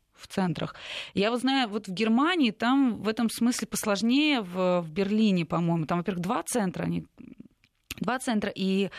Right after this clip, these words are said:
а, по-моему, там не живут, если я не ошибаюсь, и там надо договариваться заранее. Ну, вот если, например,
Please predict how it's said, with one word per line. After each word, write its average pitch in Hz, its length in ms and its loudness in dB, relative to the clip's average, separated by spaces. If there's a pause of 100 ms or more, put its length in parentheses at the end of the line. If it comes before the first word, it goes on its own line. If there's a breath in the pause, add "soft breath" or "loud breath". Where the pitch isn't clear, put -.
(340 loud breath)
а, 170 260 -2
по-моему, 233 520 0
там 220 280 -2
не 220 100 -2
живут, 202 360 -2
если 175 300 -6
я 170 160 0
не 170 160 0
ошибаюсь, 254 680 -2
и 185 60 -12
там 208 160 -2
надо 208 160 -2
договариваться 196 640 -2
заранее. 190 420 0
Ну, 170 60 -2
вот 175 100 -4
если, 233 200 0
например, 220 480 0